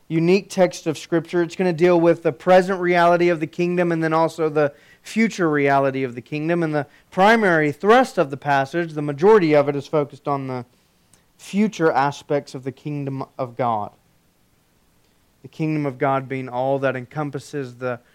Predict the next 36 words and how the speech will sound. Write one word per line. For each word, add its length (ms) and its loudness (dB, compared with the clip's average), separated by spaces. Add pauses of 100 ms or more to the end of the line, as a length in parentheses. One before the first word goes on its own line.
(200)
rule 720 2
and 320 -8
reign 560 0
and 180 -12
authority 920 0
and 220 -10
presence 800 -2
and 220 -20
power 640 0 (280)
and 220 -10
glory 440 0
of 160 -10
God. 480 2 (760)
And 420 -2 (440)
the 80 -10
people 400 -2
during 260 0
Jesus' 460 -4
time, 280 2
much 220 -2
like 160 0
the 80 -4
people 300 -2
during 260 -4
our 180 0
time, 280 0
we 80 2
wanna 160 2
know 120 4
what 120 2
that 160 0
means, 340 -2
right? 220 0
We 40 -8
wanna 200 -4
know 260 2